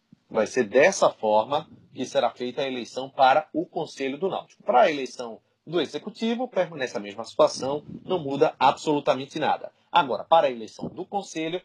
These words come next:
é dessa forma. Não mais se vota de forma avulsa,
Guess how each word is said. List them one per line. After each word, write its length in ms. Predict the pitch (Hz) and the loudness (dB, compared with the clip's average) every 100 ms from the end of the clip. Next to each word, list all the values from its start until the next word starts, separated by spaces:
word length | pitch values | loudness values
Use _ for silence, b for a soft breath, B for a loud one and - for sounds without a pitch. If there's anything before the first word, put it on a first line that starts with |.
| _ | _
é 100 | - 104 | -12 -2
dessa 260 | 139 160 | -2 -2
forma. 380 | 165 147 117 87 | -2 2 2 0
Não 200 | 120 175 | -8 -6
mais 320 | 160 147 160 | -2 -2 -2
se 160 | - 165 | -8 -8
vota 480 | 123 127 135 143 - _ _ _ | 0 0 2 -2 -4 _ _ _
de 120 | 123 117 | -18 -6
forma 340 | 131 110 110 | -4 -2 -4
avulsa, 920 | 90 127 180 196 180 156 - 123 104 | -6 -6 -4 -4 -6 -10 -2 0 0